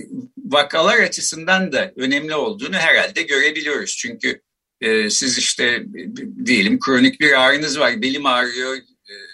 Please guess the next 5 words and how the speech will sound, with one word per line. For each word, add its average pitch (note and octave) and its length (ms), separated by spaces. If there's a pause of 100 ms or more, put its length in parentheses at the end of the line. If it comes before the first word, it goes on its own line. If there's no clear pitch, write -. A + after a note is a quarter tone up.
(520)
rapor C#3+ 300
almak C3+ 340
istiyorsunuz, B2+ 600
iş - 240
yapamıyorsunuz, C#3 1000